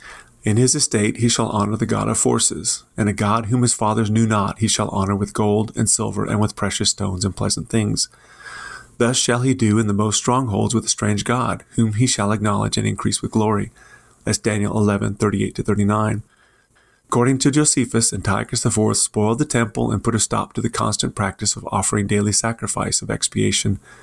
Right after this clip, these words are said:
for three years and six months. That's Flavius Josephus, Wars of the Jews, Book one, Chapter one, Paragraph one. Three years and six months would normally be one thousand two hundred sixty days,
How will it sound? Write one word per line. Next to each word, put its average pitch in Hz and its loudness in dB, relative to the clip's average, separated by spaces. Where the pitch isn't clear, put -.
for 113 0
three 113 2
years 107 2
and 107 0
six - -2
months. - -2
That's - 0
Flavius 107 0
Josephus, 113 -2
Wars 107 2
of 104 -4
the 101 0
Jews, 113 2
Book 123 -4
one, 104 0
Chapter 104 -2
one, 101 2
Paragraph 101 -2
one. 107 -2
Three 127 4
years 127 4
and 123 2
six - -2
months 107 0
would 110 0
normally 151 4
be 117 2
one 110 2
thousand 117 -2
two 107 2
hundred 107 2
sixty - -2
days, - -2